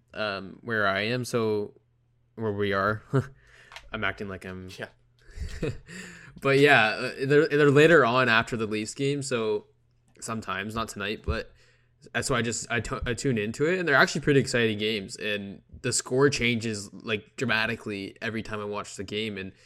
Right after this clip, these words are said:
Speaker 1: it's, it's an exciting two teams that are facing each other. If you think about it, Minnesota is an exciting team, and they're showing that they're the state of hockey.
Speaker 2: Man, you look at, uh, Vegas's scoring depth, man.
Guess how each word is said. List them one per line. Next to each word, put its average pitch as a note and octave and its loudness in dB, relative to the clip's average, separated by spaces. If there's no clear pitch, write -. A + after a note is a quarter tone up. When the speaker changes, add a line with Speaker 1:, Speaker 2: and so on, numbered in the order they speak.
Speaker 1:
it's, - -8
it's - -4
an F3 2
exciting F#3+ 2
two G3 0
teams D#3 -2
that A#2 2
are A2 0
facing C3+ -2
each B2 -4
other. G2 -4
If A#2 -6
you F#3 0
think A2 -6
about C3+ -2
it, - 0
Minnesota B2 0
is C#3 0
an A#2 -4
exciting A2 -6
team, A#2 -6
and G#2+ -10
they're A#2 -4
showing A#2+ -4
that G#2+ -6
they're A2 -4
the G#2+ -8
state G#2+ -6
of G2+ -12
hockey. G2 -8
Speaker 2:
Man, A2+ -8
you G#2+ -8
look E3 -8
at, F#2+ -2
uh, F#2 -4
Vegas's G#2 -8
scoring G#2 -10
depth, F#2 -6
man. F#2+ -10